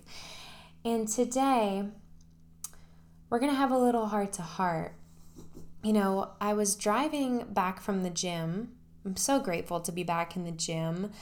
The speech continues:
Um, those of you that are on the live video version of this, by the way, let me know. Are you back in the gym yet? Are you training? How's it feeling? How's that going? I felt such a relief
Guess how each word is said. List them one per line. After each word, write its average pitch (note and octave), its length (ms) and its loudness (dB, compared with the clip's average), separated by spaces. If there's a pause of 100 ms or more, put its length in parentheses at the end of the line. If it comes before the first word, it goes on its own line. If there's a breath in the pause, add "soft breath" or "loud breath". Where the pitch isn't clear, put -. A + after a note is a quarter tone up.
(360 loud breath)
Um, F#3 400 -4
those A3+ 220 6
of C4+ 60 2
you B3 140 4
that A3 120 4
are G3+ 60 4
on F#3+ 140 2
the F#3 80 -2
live F3+ 240 0
video F#3 340 2
version E3 360 -2
of D#3+ 160 -8
this, E3 260 0
by E3+ 180 -2
the E3 60 -4
way, E3 220 -4
let F3 260 -2
me B3 160 2
know. G3 380 2
Are - 80 -4
you F#3+ 180 -2
back C#4 260 -4
in C#4+ 100 -2
the C4 100 -2
gym A#3 280 -4
yet? A3 300 -2
Are F3+ 80 -10
you E3+ 160 -8
training? G#3 640 2
How's F3 300 -4
it - 100 -12 (100)
feeling? G#3+ 800 0 (720 loud breath)
How's - 220 -10
that E3+ 180 -10
going? G#3 460 2
I G3 180 -2
felt G#3 300 -2
such G3 260 -4
a F#3 60 -4
relief F3 380 -6